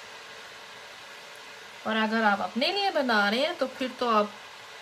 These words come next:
पूरे पूरे चस्के लगाएं ना, बंदा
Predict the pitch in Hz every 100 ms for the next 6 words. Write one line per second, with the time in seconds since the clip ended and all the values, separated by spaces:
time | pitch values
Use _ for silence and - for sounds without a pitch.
0 | - 247 247 254 247 269 240 226 - 254
1 | 254 226 190 190 226 190 208 - - -
2 | - - - - - - - - - -
3 | - - - - - - - - - -
4 | - - - - - 220 - 208 208